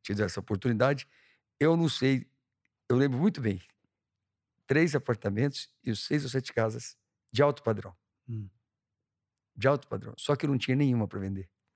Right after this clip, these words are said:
Speaker 2: <laughs>
Speaker 1: Entendeu?
Speaker 2: Sim.
Speaker 1: Aí as pessoas ligavam, passou meses, sem ninguém, até que um dia alguém ligou, sem ninguém ligar.
Speaker 2: Uhum.
Speaker 1: Um dia alguém ligou, perguntando do imóvel.
Speaker 2: Uhum.
Speaker 1: Falei, ó,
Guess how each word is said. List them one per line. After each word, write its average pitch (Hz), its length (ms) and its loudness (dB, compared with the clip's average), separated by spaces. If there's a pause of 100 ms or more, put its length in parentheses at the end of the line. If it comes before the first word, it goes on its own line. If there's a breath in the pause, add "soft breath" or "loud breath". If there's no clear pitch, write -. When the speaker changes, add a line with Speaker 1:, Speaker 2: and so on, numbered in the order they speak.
(100)
Speaker 2:
<laughs> - 1600 -4
Speaker 1:
Entendeu? 117 460 2
Speaker 2:
Sim. 135 480 2
Speaker 1:
Aí 196 180 4
as 185 100 2
pessoas 135 420 0
ligavam, 117 420 0 (920)
passou 175 360 0
meses, 104 640 -2 (640)
sem - 360 -4
ninguém, 151 260 -2
até 165 180 -2
que 170 180 -8
um 156 80 -2
dia 143 180 -2
alguém 147 200 0
ligou, 127 300 -4
sem - 180 -2
ninguém 143 180 2
ligar. 139 260 -4 (280 soft breath)
Speaker 2:
Uhum. 101 160 -6
Speaker 1:
Um - 20 2
dia 156 140 4
alguém 175 160 2
ligou, 123 380 -2 (800)
perguntando 117 600 -2 (1700)
do 123 140 2
imóvel. 104 380 -2 (240)
Speaker 2:
Uhum. 104 160 -6
Speaker 1:
Falei, 120 140 2
ó, - 120 -4